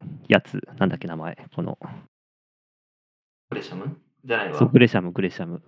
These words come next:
Speaker 1: グレシャムっていう主人公と一緒にいたやつは、そのルークの企みに気づいて、あの、経済が壊れるからそんなことさせないっ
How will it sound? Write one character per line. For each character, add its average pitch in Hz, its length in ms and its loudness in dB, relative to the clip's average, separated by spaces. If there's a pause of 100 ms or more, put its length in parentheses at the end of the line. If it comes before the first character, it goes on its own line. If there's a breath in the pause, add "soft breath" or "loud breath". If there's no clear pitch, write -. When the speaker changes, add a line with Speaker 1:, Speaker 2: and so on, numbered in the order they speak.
Speaker 1:
グ - 80 -4
レ 135 80 10
シ - 80 6
ャ 117 60 8
ム 107 80 0
っ 98 40 -2
て - 200 0
い 110 80 8
う 104 40 4
主 - 120 -2
人 127 100 4
公 110 100 2
と - 80 -12
一 - 60 -12
緒 123 80 6
に 117 60 6
い - 20 2
た - 80 8
や 135 60 8
つ - 120 -2
は、 147 140 8
そ - 140 -8
の 101 140 0
ル 135 100 6
ー - 20 4
ク - 80 -4
の 98 60 0
企 113 340 2
み 117 60 4
に 110 60 -2
気 120 120 0
づ 135 100 4
い 110 100 4
て、 110 340 6 (360 loud breath)
あ - 120 -6
の、 95 160 0 (100)
経 139 140 10
済 110 100 4
が 95 80 0
壊 110 160 6
れ 120 60 10
る 107 80 2
か 98 100 -2
ら 85 80 -4
そ - 100 -6
ん 110 40 0
な 110 80 4
こ 113 80 4
と - 80 -4
さ - 100 -6
せ 113 140 2
な 113 100 12
い 117 40 8
っ - 40 -2